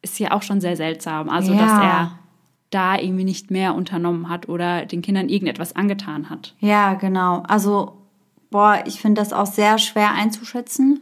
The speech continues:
Speaker 2: ob er schuldig ist oder nicht. Aber Tatsache ist auf jeden Fall, dass er mit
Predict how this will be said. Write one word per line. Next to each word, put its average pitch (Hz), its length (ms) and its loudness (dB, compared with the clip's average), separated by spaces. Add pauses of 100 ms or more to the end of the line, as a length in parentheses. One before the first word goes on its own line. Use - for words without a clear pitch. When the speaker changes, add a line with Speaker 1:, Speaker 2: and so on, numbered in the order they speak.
(280)
Speaker 2:
ob 214 220 -2
er 226 100 2
schuldig 247 420 0
ist - 200 -4
oder 240 200 0
nicht. 302 360 2 (1800)
Aber 190 240 2
Tatsache 196 480 2
ist 190 200 -4
auf 175 140 -4
jeden 180 220 0
Fall, 180 160 0
dass 175 200 0
er 175 60 2
mit 170 240 2